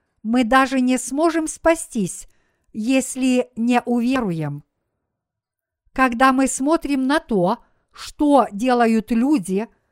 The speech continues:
мы видим, что очень многие из них верят в Иисуса неправильно,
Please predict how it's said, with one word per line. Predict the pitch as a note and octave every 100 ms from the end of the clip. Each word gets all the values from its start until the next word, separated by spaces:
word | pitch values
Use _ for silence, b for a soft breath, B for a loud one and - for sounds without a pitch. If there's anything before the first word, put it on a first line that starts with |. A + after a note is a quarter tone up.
| _ _ _ -
мы | G#3+ C4+ E4+
видим, | C4+ G3 F#3+ A#3 -
что | - - B3 A#3 -
очень | C4+ F4 - D#4 C#4
многие | C4 C4+ D4+ A#3+ B3+ A#3+
из | A3 A#3+ A3 F#3+
них | A3 D#4 F4+ - _ _ _ _ _
верят | - A#3+ D#4 B3+ B3+
в | C4 C#4+
Иисуса | F4 - A#3+ G3 - A3+
неправильно, | B3+ C4+ - D4+ D#4 F#3+ F3 E3 F3